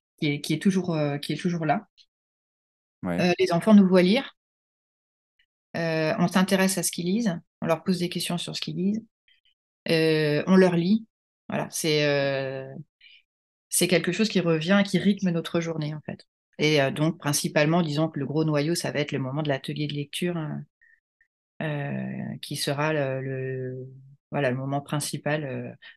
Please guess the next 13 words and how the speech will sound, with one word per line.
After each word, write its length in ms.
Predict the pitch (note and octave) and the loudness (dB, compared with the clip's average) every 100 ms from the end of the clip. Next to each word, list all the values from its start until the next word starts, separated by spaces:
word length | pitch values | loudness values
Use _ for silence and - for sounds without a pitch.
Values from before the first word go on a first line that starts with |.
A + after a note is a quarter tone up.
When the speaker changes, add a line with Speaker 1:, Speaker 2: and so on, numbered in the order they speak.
| - | -4
Speaker 1:
dans 120 | C3 | -4
lequel 260 | B2+ D3+ D3 | 0 -2 -2
on 80 | |
va, 380 | B2 B2+ C3+ A#2+ | -4 -4 -6 -8
euh, 40 | B2 | -10
s'attacher 560 | B2+ C#3 C3 B2+ F3 E3 | -12 -12 -10 -8 -4 -4
à 80 | C#3+ | -4
ce 140 | - | -6
que, 80 | D3 | -6
euh, 240 | D3 C3 | -6 -6
chacun 400 | C3 D3 D3 D3+ | -4 -4 -2 -2
lise, 300 | D#3 E3+ D3+ | -2 -4 -4
euh, 160 | C3+ | -6